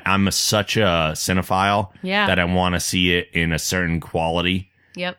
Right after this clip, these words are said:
Speaker 1: Especially a movie I'm seeing for the first time and that people have been waiting for s-, for so long.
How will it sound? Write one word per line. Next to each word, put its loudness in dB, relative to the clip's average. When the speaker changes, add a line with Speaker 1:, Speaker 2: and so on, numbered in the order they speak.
Speaker 1:
Especially 2
a -2
movie 2
I'm 0
seeing -4
for -8
the -8
first -2
time 0
and -2
that 0
people -4
have 0
been 0
waiting 0
for -2
s-, -4
for -8
so 0
long. 0